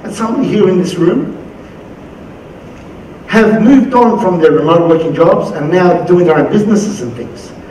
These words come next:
because they've attained the skills. And what a great way to get these skills. You have not d-, done it the entrepreneurial way. Entrepreneurial way is here,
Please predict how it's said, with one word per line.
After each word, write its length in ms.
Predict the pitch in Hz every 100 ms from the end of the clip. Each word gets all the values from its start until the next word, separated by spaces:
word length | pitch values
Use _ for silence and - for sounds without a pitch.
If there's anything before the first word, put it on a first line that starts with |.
| -
because 220 | 180 220
they've 140 | 220 214
attained 380 | 185 214 247 190
the 60 |
skills. 500 | - - - - - - -
And 120 | 202 226
what 100 | 247 -
a 60 |
great 260 | 196 214 208
way 120 | 190
to 100 | 180
get 220 | 190 208
these 180 | 185 175
skills. 460 | - 269 190 - - - - -
You 80 | 214
have 260 | 220 - 214
not 320 | 208 - - - - - - - - - - - - -
d-, 260 | 196 208 208
done 180 | 214 220 220
it 40 | 226
the 80 |
entrepreneurial 800 | 208 220 - - 214 254 226 -
way. 140 | - - - -
Entrepreneurial 520 | 214 262 - 262 247
way 100 | 214
is 140 | 214 208
here, 400 | 269 220 -